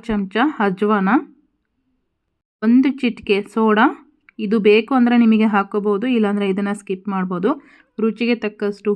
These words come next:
ಉಪ್ಪು, ಒಂದು ಚಮಚ ಅಕ್ಕಿ ಹಿಟ್ಟನ್ನ ಸೇರಿಸ್ಕೊಂಡಿದ್ದೀನಿ. ಒಂದ್ಸಲ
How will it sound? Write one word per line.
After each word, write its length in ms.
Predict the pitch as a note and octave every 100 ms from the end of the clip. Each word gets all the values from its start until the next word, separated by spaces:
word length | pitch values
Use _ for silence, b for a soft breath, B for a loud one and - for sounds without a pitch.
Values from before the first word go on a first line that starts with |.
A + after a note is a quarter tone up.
| G#3+
ಉಪ್ಪು, 240 | G#3 - D4 - G3
ಒಂದು 240 | G#3 D4 D#4 D#4
ಚಮಚ 280 | G#3+ F#3+ F#3+ - G#3
ಅಕ್ಕಿ 220 | G#3 A3
ಹಿಟ್ಟನ್ನ 360 | G#3 G#3 G3+ A#3 A#3+
ಸೇರಿಸ್ಕೊಂಡಿದ್ದೀನಿ. 800 | G3 F#3+ - F#3 F3 F3 F#3 C#4+ - _ _ _ _ _ _ _ - A3
ಒಂದ್ಸಲ 360 | C4 C4 B3